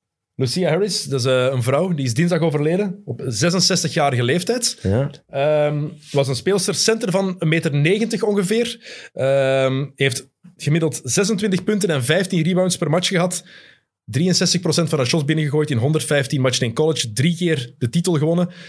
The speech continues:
Speaker 1: En is de eerste vrouw ooit die gescoord heeft op een Olympisch baskettoernooi. Die is overleden dus. Eh, was de eerste zwarte vrouw in de Hall of Fame. En vooral de enige vrouw die ooit gedraft is in de N B A.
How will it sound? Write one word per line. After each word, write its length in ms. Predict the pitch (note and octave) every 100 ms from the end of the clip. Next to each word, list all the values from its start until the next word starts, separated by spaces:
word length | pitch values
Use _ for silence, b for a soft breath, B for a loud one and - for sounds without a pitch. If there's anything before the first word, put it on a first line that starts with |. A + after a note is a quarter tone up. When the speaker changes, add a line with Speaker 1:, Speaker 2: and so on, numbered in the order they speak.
| B B
Speaker 1:
En 220 | D3 D#3+
is 120 | C#3+
de 100 | B2+
eerste 320 | D#3 D#3+ D#3+
vrouw 480 | B2+ C#3+ D3+ - - _ _
ooit 440 | F#3 F#3 F3+ - -
die 140 | B2
gescoord 360 | B2+ - D3+ D3+
heeft 140 | C3
op 100 | C3
een 100 | C3+
Olympisch 320 | C3+ A#2+ A#2+
baskettoernooi. 600 | G#2 A2 - - G#2 G2+
Die 100 | F#2+
is 100 | A#2
overleden 440 | A#2 G#2+ A2+ D3 F3
dus. 260 | A3+ - B B B
Eh, 200 | - B2
was 160 | B2 A#2+
de 80 | C#3+
eerste 280 | E3+ E3 B2
zwarte 280 | C#3 C3+
vrouw 240 | G#2+ D3 G3
in 60 |
de 60 | F#3+
Hall 120 | E3+
of 140 | F#3 F3+
Fame. 260 | F3+ F3+
En 200 | - G3+
vooral 380 | D3+ D#3 A#3 A#3 B B B
de 100 | -
enige 300 | - E3+ F3
vrouw 180 | C#3 D#3
die 140 | C3+ C#3+
ooit 140 | D3+
gedraft 400 | B2+ G#2 C#3+ -
is 100 | G2+
in 80 | G2
de 180 | G2+ A#2
N 60 |
B 40 | F#2+
A. 340 | G#2+ G#2+ F#2